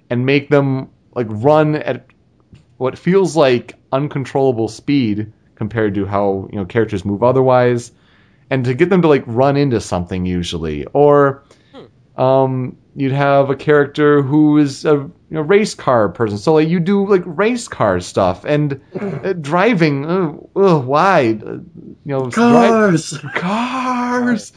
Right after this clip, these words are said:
Speaker 1: Like, driving just does not work in Sly Cooper. Or you have someone who does diving, and you move while you're diving by using the face buttons on the PlayStation DualShock controller.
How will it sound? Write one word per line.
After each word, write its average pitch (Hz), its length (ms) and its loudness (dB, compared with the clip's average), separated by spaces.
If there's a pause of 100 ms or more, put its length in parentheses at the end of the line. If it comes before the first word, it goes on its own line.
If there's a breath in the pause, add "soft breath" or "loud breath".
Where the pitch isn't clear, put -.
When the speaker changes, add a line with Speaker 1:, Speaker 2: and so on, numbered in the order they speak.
(560 loud breath)
Speaker 1:
Like, 165 200 2
driving 208 400 2
just 170 160 2
does 151 160 2
not 147 340 2
work 123 460 2
in 117 160 -8
Sly 107 260 -2
Cooper. 120 260 -4
Or 190 160 2
you 240 140 2
have 233 300 2
someone 233 260 0
who 202 160 2
does 233 300 0
diving, 143 800 0 (240 soft breath)
and 180 160 2
you 190 260 4
move 220 540 2 (180 soft breath)
while 185 180 2
you're 165 140 6
diving 165 640 2
by 165 120 0
using 185 340 2
the 175 240 0 (140)
face 208 360 0
buttons 120 840 -2 (300 loud breath)
on 147 220 2
the 147 120 0
PlayStation 135 1080 -4
DualShock 113 640 -2
controller. 107 640 -2